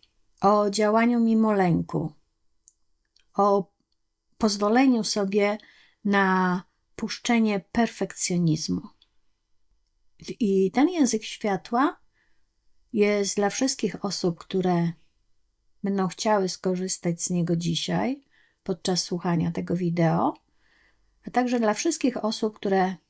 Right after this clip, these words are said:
będą korzystały z niego w, w przyszłości. Także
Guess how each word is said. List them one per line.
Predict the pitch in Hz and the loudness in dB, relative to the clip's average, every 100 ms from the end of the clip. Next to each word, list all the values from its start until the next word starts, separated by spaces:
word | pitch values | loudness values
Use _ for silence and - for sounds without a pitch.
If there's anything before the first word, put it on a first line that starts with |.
| - | -6
będą | 220 220 208 208 226 _ _ _ _ _ | -2 0 -2 -4 -6 _ _ _ _ _
korzystały | - 180 170 - 185 175 170 170 _ _ _ _ _ | -2 0 0 0 2 4 4 2 _ _ _ _ _
z | 185 175 | -8 0
niego | 175 160 160 147 180 _ _ _ _ _ _ _ _ _ | 2 4 4 4 0 _ _ _ _ _ _ _ _ _
w, | _ - _ _ _ - - | _ -20 _ _ _ -20 -20
w | - | -18
przyszłości. | - - 196 - 151 147 - - - - _ _ _ _ _ _ _ _ _ _ _ _ _ _ _ _ _ - _ _ _ - _ _ - - _ _ - - _ _ - - _ - - - _ - - | -10 -6 -6 -4 -4 -4 -6 -8 -14 -16 _ _ _ _ _ _ _ _ _ _ _ _ _ _ _ _ _ -20 _ _ _ -20 _ _ -20 -20 _ _ -20 -20 _ _ -20 -20 _ -20 -20 -20 _ -12 -2
Także | 196 180 190 190 190 | 0 2 2 0 -2